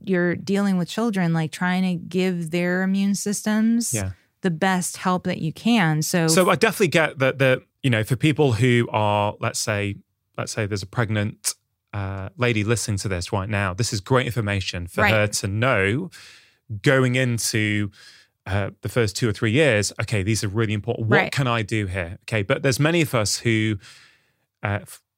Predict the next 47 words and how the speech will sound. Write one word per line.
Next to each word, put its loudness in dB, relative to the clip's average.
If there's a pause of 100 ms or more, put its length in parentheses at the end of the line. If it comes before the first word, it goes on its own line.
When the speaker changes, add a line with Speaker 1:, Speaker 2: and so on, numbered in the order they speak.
(140)
Speaker 2:
for, -8
through 0
no 4
fault 0
of 0
our 4
own, 2
didn't -2
have -2
that, -2
or -2
maybe 0
Speaker 1:
Right. -2
Speaker 2:
had 0
a 4
load 4
of -2
antibiotics -2
for -2
ear 2
infections -4
when 2
Speaker 1:
Yeah. 2
Speaker 2:
we 2
were 0
little, 2
or 2
whatever 2
it -4
might -2
be, 2
or 0
had 0
a 0
cesarean 2
for -4
very 4
good 0
reasons, 0 (420)
so 0
maybe 4
didn't 0
get -2
the 0
best -2
start. 0
Speaker 1:
Right. 0